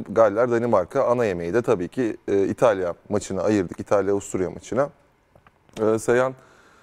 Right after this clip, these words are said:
Danimarka takımı, e, abartmış durumda. Yani, e, üç güne bir dört gol atmaya başladılar. Eriksen gidiyor, değişen bir şey yok. Poulsen gidiyor, değişen bir şey yok. E, yine gayet rahat bir şekilde, e, çeyrek finale çıktılar.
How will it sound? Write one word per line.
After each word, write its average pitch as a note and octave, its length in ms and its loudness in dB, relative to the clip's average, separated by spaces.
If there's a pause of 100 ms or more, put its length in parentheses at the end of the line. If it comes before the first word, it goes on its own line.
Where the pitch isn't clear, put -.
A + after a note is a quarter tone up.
(360)
Danimarka C3 440 2
takımı, C#3 340 -2
e, G#2+ 480 -4
abartmış B2+ 520 0
durumda. A2 420 -4 (160)
Yani, F2 240 -10
e, - 680 -16
üç - 160 -12
güne G#2 240 0
bir - 220 -6
dört B2 200 0
gol B2 100 0
atmaya G#2 360 -4
başladılar. - 760 -8
Eriksen G#2 480 -4
gidiyor, F#2 400 -6 (100)
değişen G2 380 -6
bir G2 60 -12
şey - 180 -10
yok. F#2+ 120 -6 (120)
Poulsen A2+ 420 0
gidiyor, F#2+ 480 0
değişen G2+ 400 0
bir F2+ 60 -12
şey - 180 -8
yok. B2+ 120 -2 (600)
E, G2+ 40 0
yine A#2 320 2 (880)
gayet C3 300 -4
rahat D3 280 -4
bir - 60 -18
şekilde, F#2+ 460 -8 (640)
e, A2 240 -4
çeyrek A#2+ 340 -2
finale G#2+ 180 -4
çıktılar. A#2+ 400 -8